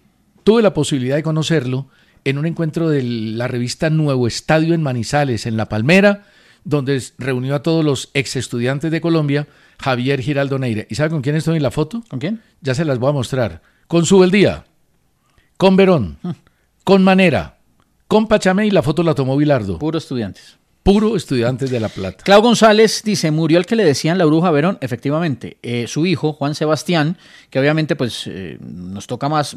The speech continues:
Speaker 2: por lo menos a mí me tocó más, porque yo no vi jugar al papá, sí al hijo, eh, triunfar al hijo además, era la br-, o es la Brujita
Speaker 1: Sí, otro jugadorazo.
Speaker 2: La Bruja y la Brujita.
Speaker 1: Jugadorazo, hoy
Speaker 2: Jugadorazo.
Speaker 1: dedicado a temas administrativos
Speaker 2: No, pues
Speaker 1: de
Speaker 2: eso es
Speaker 1: fútbol.
Speaker 2: en, en Estudiantes.
Speaker 1: En Estudiantes, es el que maneja Estudiantes de La Plata, fue entrenador.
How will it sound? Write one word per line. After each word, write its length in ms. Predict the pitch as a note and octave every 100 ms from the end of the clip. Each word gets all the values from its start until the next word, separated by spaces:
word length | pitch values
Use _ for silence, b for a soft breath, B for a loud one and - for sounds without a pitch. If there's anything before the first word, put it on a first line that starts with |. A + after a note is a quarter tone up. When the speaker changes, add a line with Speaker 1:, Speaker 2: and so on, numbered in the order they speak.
| A2+
Speaker 2:
por 100 | A#2
lo 60 | G#2+
menos 160 | C3
a 40 | C3
mí 80 | A#2
me 80 | C3
tocó 200 | C3+ A2
más, 180 | C#3 A#2
porque 200 | G#2+ G#2+ G2+
yo 100 | G#2+
no 80 | A#2
vi 60 |
jugar 220 | A#2+ B2 B2
al 80 |
papá, 260 | G#2+ - C#3+
sí 140 | -
al 100 | A2+
hijo, 320 | C#3 B2 C#3 C#3+ B B B B -
eh, 220 | G2 F#2+
triunfar 360 | - A2+ D3+ E3
al 120 | C3+
hijo 160 | B2+ C3+
además, 440 | A#2 A#2+ C#3+ - b b b b -
era 520 | B2+ C#3 D3 C3 G#2
la 160 | A#2+ A2+
br-, 100 | A#2
o 160 | C3 E3
es 180 | -
la 180 | C3 B2+
Brujita 720 | A2+ C3+ A#2+ G#3+ - - - _ - -
Speaker 1:
Sí, 280 | D3+ D3 -
otro 240 | C#3+ G3+
jugadorazo. 560 | G3 D3 B2+ C#3+ A#2 A2+
Speaker 2:
La 60 |
Bruja 280 | D3 F#3 G#3+
y 40 |
la 140 | F3+ B2
Brujita. 500 | A#2+ A2 G#3 A2+ - _
Speaker 1:
Jugadorazo, 480 | D3 D3+ D3+ F3+ G3+
hoy 60 |
Speaker 2:
Jugadorazo. 240 | F#3+ F#3+ G3
Speaker 1:
dedicado 400 | F#3+ - D#3+ E3+
a 40 | E3+
temas 280 | E3+ E3
administrativos 760 | D3+ C3+ B2+ A#2 B2 A2+ C3 D3+
Speaker 2:
No, 20 |
pues 100 | D3+
Speaker 1:
de 40 | C3
Speaker 2:
eso 80 | C#3+
es 60 |
Speaker 1:
fútbol. 240 | C3 D3+ F3+
Speaker 2:
en, 300 | C#3 B2+ B2
en 80 | B2
Estudiantes. 520 | - D#3 C4+ D3 -
Speaker 1:
En 140 | C3+ C3+
Estudiantes, 640 | A2+ C3 A#2+ A2+ C#3+ G3
es 100 | C#3+ D3
el 80 |
que 100 | D#3
maneja 360 | C3+ B2 D#3+ D#3
Estudiantes 520 | - B2 A#2 A#2 D3+
de 80 | C#3
La 200 | A#2+ G#2
Plata, 340 | C3 B2+ C#3+ C#3+
fue 140 | B2
entrenador. 520 | A#2 C#3 B2+ A#2+ C#3